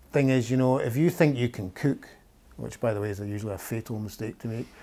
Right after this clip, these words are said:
uh, and you want to start a little business,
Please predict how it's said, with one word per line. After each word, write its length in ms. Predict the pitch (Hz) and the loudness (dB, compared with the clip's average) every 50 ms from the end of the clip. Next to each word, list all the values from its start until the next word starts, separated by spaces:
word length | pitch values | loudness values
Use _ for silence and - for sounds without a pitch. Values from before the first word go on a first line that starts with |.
| - - - - - | -20 -20 -20 -10 -2
uh, 400 | 123 117 113 110 107 107 107 123 - - - - - - _ - - | 2 4 6 6 6 4 4 2 -2 -6 -16 -20 -20 -20 _ -10 -4
and 380 | 120 120 117 117 113 110 98 | -2 0 0 0 0 -2 0
you 160 | 117 117 113 | 0 2 2
want 240 | 110 117 120 127 117 | 4 2 2 0 -2
to 80 | - 113 | -4 -6
start 360 | - - - 123 123 139 - | -6 -2 2 4 4 4 4
a 40 | 131 | 2
little 260 | 123 123 123 - 120 | 0 -2 -2 -2 -2
business, 500 | 110 110 117 107 - 123 113 - - - | -2 -2 -2 -2 -2 -4 -4 -4 -8 -14